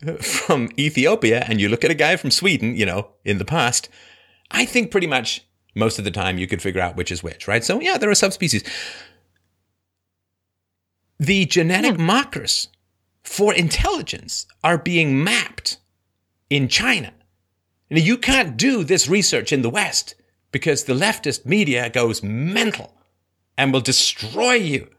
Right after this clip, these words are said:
Speaker 1: because we value diversity, which is why we're gonna hunt you down and destroy you if you disagree with us.
Speaker 2: Mm.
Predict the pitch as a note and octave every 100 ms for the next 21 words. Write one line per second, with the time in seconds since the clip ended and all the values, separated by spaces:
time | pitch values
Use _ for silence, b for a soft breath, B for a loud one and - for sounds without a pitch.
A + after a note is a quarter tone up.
0 | _ D#3+ B3+ A#3+ C4+ C4 B3+ A#3+ F#3 E3
1 | F3 A#3+ C4+ C#3+ E2 B2+ - C#3+ D3+ C3+
2 | A#2+ F#2 B3+ F3 F#3 F#3 F#3+ F3+ C3 -
3 | - C4 D4+ B3+ G#3 E3+ - F3 F3 E3
4 | D3+ C#3+ B2 F#2 F2 - b b b b
5 | b b b - F3+ F3 D#3 D3+